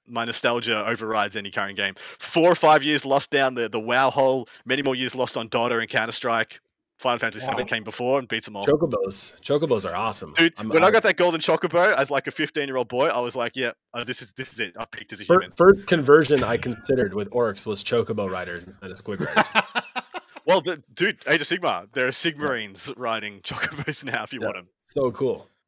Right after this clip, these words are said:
Speaker 2: So
Speaker 1: Dude, but you
Speaker 2: cool.
Speaker 1: put Beast Dog Boys on 'em. That'd be sick.
Speaker 2: You could. You could put
Speaker 1: Yeah.
Speaker 2: Beast Dog Boys on 'em. That would be really sick. Yeah.
Speaker 1: All
Speaker 2: Well,
Speaker 1: right,
Speaker 2: I'm all
Speaker 1: next
Speaker 2: about
Speaker 1: one.
Speaker 2: that.
Speaker 1: Um, stick with Alan. Is sour cream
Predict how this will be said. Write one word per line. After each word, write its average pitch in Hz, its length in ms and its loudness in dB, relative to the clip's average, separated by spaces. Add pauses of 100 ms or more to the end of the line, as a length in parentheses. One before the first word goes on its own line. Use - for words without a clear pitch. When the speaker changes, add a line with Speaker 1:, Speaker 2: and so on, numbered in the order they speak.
(220)
Speaker 2:
So - 220 -6
Speaker 1:
Dude, 110 100 0
but 151 120 -2
you 165 60 -2
Speaker 2:
cool. - 140 -2
Speaker 1:
put 180 60 -12
Beast - 220 -2
Dog 269 120 -2
Boys 147 240 -4
on 110 100 -10
'em. 151 140 -18
That'd 120 140 -8
be 277 80 -10
sick. - 260 -12
Speaker 2:
You 127 80 -4
could. 202 400 8
You 113 100 -12
could 147 240 -6
put 101 140 -16
Speaker 1:
Yeah. 139 80 -4
Speaker 2:
Beast 180 120 -2
Dog 95 120 -8
Boys 92 220 -8
on 92 80 -10
'em. 92 120 -18 (120)
That 113 80 2
would 117 100 4
be 104 80 -4
really 101 160 -2
sick. 98 380 -6
Yeah. 98 140 -8
Speaker 1:
All 95 100 -12 (580)
Speaker 2:
Well, 139 120 2
Speaker 1:
right, 147 120 4
Speaker 2:
I'm 110 100 0
all 104 120 0
Speaker 1:
next 139 160 -2
Speaker 2:
about 143 100 -4
Speaker 1:
one. 139 220 -8 (720)
Speaker 2:
that. 127 40 -2
Speaker 1:
Um, 151 460 -2
stick - 220 -6
with 185 100 -8
Alan. 151 320 0
Is 120 140 -8
sour 175 240 -2
cream 185 360 -8